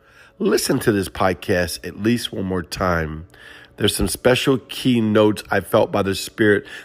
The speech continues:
that Yahweh saying, "I want this to be in part of your life."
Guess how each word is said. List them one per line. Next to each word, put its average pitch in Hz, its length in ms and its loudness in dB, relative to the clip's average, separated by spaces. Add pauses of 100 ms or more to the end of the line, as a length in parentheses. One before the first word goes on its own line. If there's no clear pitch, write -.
that - 160 -6
Yahweh 107 360 4
saying, 101 400 0
"I 95 140 -2
want 104 340 -2
this 117 140 -6
to - 120 -8
be 98 440 -4 (260)
in 95 300 -4
part - 640 -4
of 90 180 -2
your 87 240 0
life." 76 560 -4